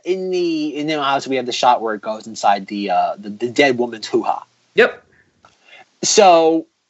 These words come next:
Speaker 1: next thing, but one thing I, I didn't know until preparing for this was they actually had created, like,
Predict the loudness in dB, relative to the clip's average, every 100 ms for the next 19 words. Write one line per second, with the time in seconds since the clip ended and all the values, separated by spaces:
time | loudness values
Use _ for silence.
0 | _ _ -6 -2 -2 -4 -4 -4 -4 -2
1 | 2 2 2 -2 -2 0 2 2 0 -2
2 | -2 -2 -4 -6 -6 -2 0 -2 -2 -6
3 | -6 0 2 2 -2 -18 _ 4 4 4
4 | 4 2 2 -4 -4 -2 -2 -4 -8 _
5 | _ -4 0 0 -2 -4 2 4 4 4
6 | 2 0 -6 -12 _ _ _ 0 0 0